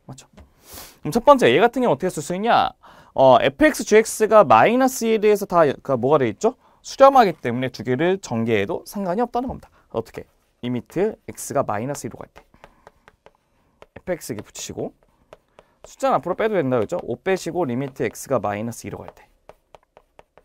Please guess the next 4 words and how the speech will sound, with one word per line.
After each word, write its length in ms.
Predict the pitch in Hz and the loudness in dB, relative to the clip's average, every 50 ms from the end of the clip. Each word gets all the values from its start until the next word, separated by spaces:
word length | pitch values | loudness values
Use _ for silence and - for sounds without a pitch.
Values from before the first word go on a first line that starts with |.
| _ _ _ _ _ _ _ _ _ | _ _ _ _ _ _ _ _ _
지엑스가 380 | - - 135 127 - - 131 120 | -10 -8 -8 -8 -6 -6 -8 -8
되는 220 | 113 143 160 165 | -8 -10 -14 -16
것이죠. 320 | 117 117 - - _ - - _ _ _ - - _ _ _ _ _ _ _ _ | -16 -18 -20 -20 _ -20 -20 _ _ _ -20 -20 _ _ _ _ _ _ _ _
맞죠? 240 | 139 135 - - | -16 -16 -16 -20